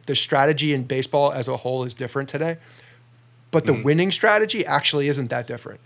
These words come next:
Speaker 1: And you look at what Gleyber Torres has done. We've been talking about this. Speaking of Cam Maben, he talks about the middle of the field approach ad
Speaker 2: Mm-hmm.
Speaker 1: nauseum at the broadcast, but he's not wrong.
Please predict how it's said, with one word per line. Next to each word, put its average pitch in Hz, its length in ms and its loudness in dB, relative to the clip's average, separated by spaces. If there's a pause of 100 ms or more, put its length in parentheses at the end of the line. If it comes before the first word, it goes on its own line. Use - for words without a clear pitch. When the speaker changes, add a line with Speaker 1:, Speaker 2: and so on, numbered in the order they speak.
(160)
Speaker 1:
And 156 320 0
you 147 180 0
look 190 160 2
at 147 220 0
what 143 280 0
Gleyber 147 320 2
Torres 139 380 0
has 143 140 0
done. 151 260 2
We've 131 100 -6
been 131 120 -4
talking 147 260 2
about 135 220 -2
this. 139 200 -8 (1000)
Speaking 165 320 0
of 143 80 2
Cam 151 240 2
Maben, 135 260 0
he 143 80 0
talks 151 220 2
about 147 160 0
the 139 60 -2
middle 156 340 4
of 143 80 2
the 147 80 2
field 147 240 0
approach 127 400 -2 (520)
ad 135 140 -6
Speaker 2:
Mm-hmm. 143 60 -4
Speaker 1:
nauseum 131 360 2
at 123 60 -6
the 120 60 -10
broadcast, 117 440 -8
but 139 100 -8
he's 135 100 -6
not 151 180 0
wrong. 127 360 0